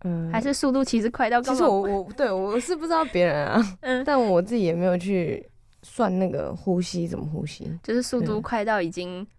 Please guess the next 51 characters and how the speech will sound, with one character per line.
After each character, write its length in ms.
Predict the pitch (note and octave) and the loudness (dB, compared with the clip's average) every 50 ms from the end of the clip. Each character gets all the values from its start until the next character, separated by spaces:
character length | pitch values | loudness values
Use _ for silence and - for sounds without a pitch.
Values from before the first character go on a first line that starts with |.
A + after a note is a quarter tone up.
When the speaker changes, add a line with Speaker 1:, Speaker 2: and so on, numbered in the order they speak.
| _ _ - - - - - | _ _ -20 -20 -20 -14 -6
Speaker 2:
不 80 | - F#3+ | -2 -2
会 80 | G3 | -2
去 100 | G#3 A#3 | -2 -4
care 300 | A3+ - - A#3 G3+ F3 | -6 -2 -2 -2 -2 -2
说 180 | D#3 - E3+ F3+ | -6 -6 -6 -6
怎 100 | G3 D#3+ | -6 -8
么 120 | - F3 | -10 -6
呼 180 | F#3 - A3 G3+ | 0 2 2 2
吸 80 | F3+ D3+ | 4 4
了。 80 | C3 | 2
Speaker 1:
忘 80 | E3 E3+ | 2 4
了 80 | F3+ | 4
呼 60 | F3+ G3+ | 4 4
吸。 360 | - - - F#3 G3+ F#3 F3+ - - - - - - _ - | 2 2 2 2 0 0 0 -6 -16 -20 -20 -20 -18 _ -4
Speaker 2:
那 80 | E4 | -4
练 380 | D#4+ D4+ C#4+ D4 D#4+ D#4+ C#4 B3+ | -2 -2 -2 0 0 0 0 0
田 320 | A#3+ - - - G3+ F#3 G3 | -2 -6 -8 -6 -4 -4 -4
径 200 | G3+ C4+ C4+ B3 | -4 -2 -2 -2
这 80 | A#3 | 0
个 80 | A3+ G#3 | 0 -2
部 260 | G#3+ - A#3+ A3 G3+ | -2 -2 -2 -2 -2
分 160 | G#3 A3+ G#3+ | 0 0 -2
还 180 | G#3 - F#3 F3 | -2 -2 -2 -2
会 160 | F#3+ G#3 G3+ | 0 0 0
去 460 | G3 - - G#3+ G3+ F#3 E3+ E3 F#3 - _ - _ - | -2 0 2 2 2 4 2 0 -2 -6 _ -20 _ -20
可 140 | - - F3 | -16 -12 -10
能 200 | E3+ E3 E3+ F3+ | -10 -8 -6 -4
在 140 | G3+ G#3+ G#3+ | -2 -2 -2
训 280 | A3 - - A#3 G#3 | 0 -2 -4 -2 -2
练 160 | G#3 G3+ F#3+ G3 | -2 -2 -4 -4
上 220 | G3 A3 G3 F3+ | -4 -6 -6 -6
面 220 | F#3 F#3+ F#3+ F3 | -6 -6 -6 -4
有 120 | D#3 D3+ D3+ | -4 -6 -6
比 120 | - - | -6 -4
较 120 | - D#3+ F3 | -2 -2 -4
不 280 | - - - F#3+ E3+ | -4 -4 -4 -2 -2
一 60 | D3 | 0
样 160 | D3+ D#3+ D3+ C#3+ | 0 0 0 -2
的 100 | - - | -4 -4
变 180 | - F3 - - | -8 -8 -8 -8
化 280 | - - - E3+ - - | -8 -6 -4 -4 -4 -4
吗？ 180 | - - - F#3+ | -6 -10 -12 -10
可 120 | - G#3 | -8 -6
能 420 | G3+ G3 F#3 F#3 F#3+ F#3+ F#3+ G#3 A#3 | -6 -6 -6 -6 -8 -8 -6 -4 0
练 180 | C4 C4 A#3 G#3+ | 0 2 2 0
重 240 | - A#3+ A3+ G#3 G3+ | 0 -2 -2 -2 -4
训 280 | - - A3 F#3+ F3 | -6 -6 -8 -6 -4
啊， 320 | D#3+ D3+ D3+ D3 D3 D3 - | -2 -2 -2 -2 -2 -4 -6
其 200 | - - D#3+ E3 | -8 -8 -8 -4
他 200 | G3 F3+ E3+ D#3 | -2 -2 -2 -2
的 120 | - | -4